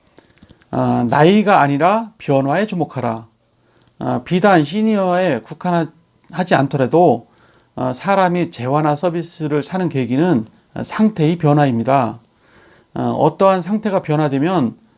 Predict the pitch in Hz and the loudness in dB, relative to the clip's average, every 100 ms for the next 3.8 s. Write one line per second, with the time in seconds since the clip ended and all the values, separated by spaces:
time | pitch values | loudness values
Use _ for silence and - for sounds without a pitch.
0 | _ - 123 120 120 - 220 214 175 139 | _ -8 -4 -2 -2 2 2 2 0 -2
1 | 143 202 - 117 165 180 147 117 113 113 | -2 -4 -6 -6 -4 -2 -2 -2 -2 -2
2 | - _ _ _ _ _ _ _ 123 117 | -8 _ _ _ _ _ _ _ -6 -6
3 | - 190 214 160 156 190 165 110 | -4 -2 0 2 2 4 2 0